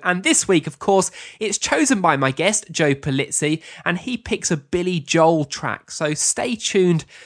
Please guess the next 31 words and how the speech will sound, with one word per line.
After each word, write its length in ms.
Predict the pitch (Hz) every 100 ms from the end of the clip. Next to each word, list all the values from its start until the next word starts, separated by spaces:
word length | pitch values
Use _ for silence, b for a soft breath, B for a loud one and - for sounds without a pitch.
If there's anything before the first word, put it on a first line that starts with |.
| B
until 240 | 170 165 170
the 160 | 165
end 240 | 190 190 180
of 80 |
the 80 | 143
show 260 | - 156 131
for 180 | - 120
that. 300 | 147 160 - _ B B B
All 180 | - 302
of 60 | 247
that's 240 | 220 -
coming 320 | - 196 180
up, 160 | 185 175
though, 120 | 170
of 120 | 160
course, 260 | - 175 -
after 340 | 220 240 240 196
the 220 | 160 156
interview, 400 | 156 - 156 151
and 160 | 160 156
we'll 80 | 156
get 220 | 165 -
stuck 340 | - 220 185
right 440 | 175 165 226 233 196
into 240 | 151 160
that 260 | 147 147 - _ _
right 300 | 139 131 123
now. 300 | 127 110 113 _ _ _ _ _ _ _ _ _ _ _ _ -
So 200 | 190 175
this 260 | 254 -
is 320 | 208 170 160